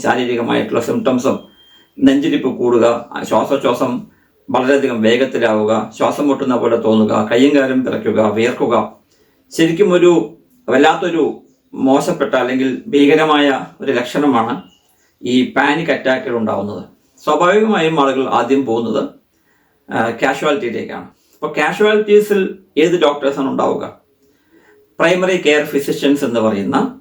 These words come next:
അതായത് ഈ പറയുന്ന പ്രശ്നങ്ങളിൽ, ആ, എമർജൻസി പ്രശ്നങ്ങളിൽ, അതല്ലെങ്കിൽ പെട്ടെന്നുണ്ടാവുന്ന ഇതുപോലെയുള്ള പ്രോബ്ലംസിൽ അത്യാഹിത വിഭാഗം എന്ന് പറയുമ്പോൾ പെട്ടെന്നുണ്ടാവുന്ന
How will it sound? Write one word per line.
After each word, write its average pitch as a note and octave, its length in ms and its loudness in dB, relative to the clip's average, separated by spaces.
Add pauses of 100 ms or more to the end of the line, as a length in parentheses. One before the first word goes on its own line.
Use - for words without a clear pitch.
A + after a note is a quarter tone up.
(160)
അതായത് C#3 280 2
ഈ C#3 220 2
പറയുന്ന B2+ 340 0
പ്രശ്നങ്ങളിൽ, A#2+ 460 -2 (600)
ആ, A2+ 40 0 (300)
എമർജൻസി D3+ 540 2
പ്രശ്നങ്ങളിൽ, A2+ 680 -2
അതല്ലെങ്കിൽ A#2 500 2 (460)
പെട്ടെന്നുണ്ടാവുന്ന A#2 960 0
ഇതുപോലെയുള്ള A#2+ 580 2
പ്രോബ്ലംസിൽ - 640 -2 (640)
അത്യാഹിത F3 440 0
വിഭാഗം C3 520 2 (220)
എന്ന് C3+ 140 0
പറയുമ്പോൾ B2+ 420 -2 (640)
പെട്ടെന്നുണ്ടാവുന്ന E3 640 0